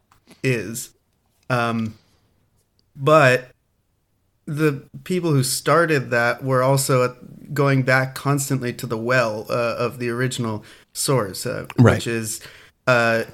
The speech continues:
Speaker 1: I think, important to consider and to note. Like,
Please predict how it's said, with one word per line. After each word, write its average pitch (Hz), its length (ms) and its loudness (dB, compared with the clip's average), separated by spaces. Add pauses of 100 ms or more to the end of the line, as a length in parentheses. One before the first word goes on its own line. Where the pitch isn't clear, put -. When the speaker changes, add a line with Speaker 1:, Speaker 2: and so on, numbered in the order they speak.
(100)
Speaker 1:
I 139 80 2
think, 151 220 2
important 131 500 0
to 120 400 -2 (380)
consider 131 600 2
and 120 200 0
to 127 100 -8
note. 123 460 0
Like, 117 200 -2